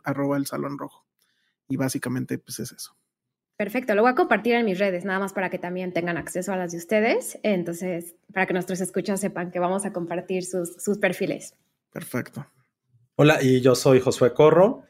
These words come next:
Speaker 3: de Filmsteria. Eh, creo que ya vamos a cumplir casi diez años. Nació como una cuenta primero de redes sociales, bueno, sobre todo de Twitter. Ahí empezamos a crecer, crecer, o lo convertimos en un Tumblr cuando existía Tumblr,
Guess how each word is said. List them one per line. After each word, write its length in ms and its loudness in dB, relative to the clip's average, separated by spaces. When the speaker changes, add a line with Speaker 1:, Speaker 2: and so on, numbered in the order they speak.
Speaker 3:
de 180 4
Filmsteria. 560 6
Eh, 260 6
creo 140 6
que 120 4
ya 100 8
vamos 180 6
a 60 0
cumplir 260 2
casi 260 2
diez 260 4
años. 320 2
Nació 380 6
como 320 6
una 280 6
cuenta 300 6
primero 300 4
de 120 4
redes 240 2
sociales, 420 4
bueno, 160 4
sobre 200 2
todo 200 6
de 100 4
Twitter. 480 0
Ahí 160 2
empezamos 400 4
a 80 0
crecer, 300 0
crecer, 400 4
o 80 6
lo 100 2
convertimos 540 2
en 100 2
un 160 0
Tumblr 340 6
cuando 200 0
existía 480 -2
Tumblr, 440 2